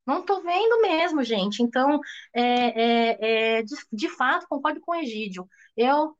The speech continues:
sinceramente falando, gostaria de estar muito enganada, gostariam que calassem a minha boca a Sociedade Esportiva Palmeiras, mas não acredito numa contratação,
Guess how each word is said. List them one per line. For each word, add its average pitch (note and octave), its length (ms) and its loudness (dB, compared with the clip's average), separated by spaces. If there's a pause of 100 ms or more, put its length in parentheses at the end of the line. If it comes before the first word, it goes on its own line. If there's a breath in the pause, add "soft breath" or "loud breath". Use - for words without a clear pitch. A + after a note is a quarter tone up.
(460)
sinceramente D4+ 500 -2
falando, D#4+ 600 0 (240)
gostaria B3 420 0
de C4+ 60 -6
estar A#3 260 -4
muito F4+ 260 0
enganada, C4 720 0
gostariam B3 480 -2
que C#4+ 140 -12
calassem D#4 540 -2
a E4+ 40 -2
minha E4 220 -2
boca B3+ 300 0
a B3 40 -8
Sociedade A#3+ 400 -4
Esportiva A3+ 400 -4
Palmeiras, F#3+ 600 -4 (280 loud breath)
mas B3+ 160 0
não C#4 140 2
acredito B3+ 500 -2
numa B3 240 2
contratação, A#3+ 760 -2